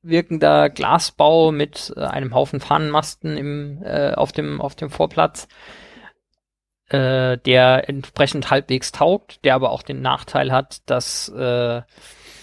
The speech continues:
man sehr, sehr viel Aufwand betreiben müsste, um da irgendwie saubere Schusslinien für eine verlassene Stadt hinzukriegen. Das ist ihnen auch nur teilweise gelungen. Also in den Spiegelungen im Glas sieht man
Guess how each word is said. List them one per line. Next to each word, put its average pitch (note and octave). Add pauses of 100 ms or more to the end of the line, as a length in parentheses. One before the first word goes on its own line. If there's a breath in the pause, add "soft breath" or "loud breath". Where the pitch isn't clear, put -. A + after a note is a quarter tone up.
(760 loud breath)
man C#3+
sehr, E3
sehr A#3
viel F#3+
Aufwand D#3
betreiben C#3
müsste, D#3
um C3+
da C3+
irgendwie C#3
saubere C#3
Schusslinien C#3
für D3
eine C3
verlassene -
Stadt C3
hinzukriegen. C#3
Das C3
ist -
ihnen C#3+
auch -
nur C#3
teilweise C#3
gelungen. C#3
Also B2+
in B2
den B2
Spiegelungen C3+
im B2+
Glas B2
sieht C3
man A#2+